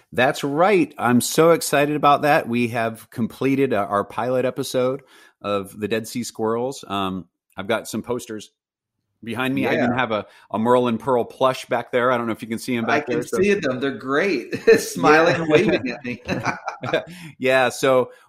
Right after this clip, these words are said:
Speaker 1: we're really excited. You know, we've got the funding to now to do thirteen episodes based on the first twelve books. Um, so we'll,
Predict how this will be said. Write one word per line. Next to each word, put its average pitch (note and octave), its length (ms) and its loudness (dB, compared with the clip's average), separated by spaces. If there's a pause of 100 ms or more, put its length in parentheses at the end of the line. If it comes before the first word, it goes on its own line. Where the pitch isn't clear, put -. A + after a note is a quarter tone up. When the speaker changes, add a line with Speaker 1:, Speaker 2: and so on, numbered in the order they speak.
Speaker 1:
we're D#3+ 180 2
really F#3+ 320 0
excited. D3+ 460 -4
You C#3 60 -4
know, C3+ 120 -2
we've C#3 200 -4
got C3 240 -4
the A#2+ 60 -12
funding C#3+ 480 -4
to B2+ 120 -10
now A#2 340 -6
to A#2+ 120 -6
do A#2 180 -6
thirteen B2 480 -6
episodes B2 560 -6
based A#2 300 -4
on A#2 100 -2
the A2 80 -6
first A2+ 280 -6
twelve A2 280 -2
books. - 400 -4 (240)
Um, G#2 480 -2
so - 180 -6
we'll, A2+ 340 -2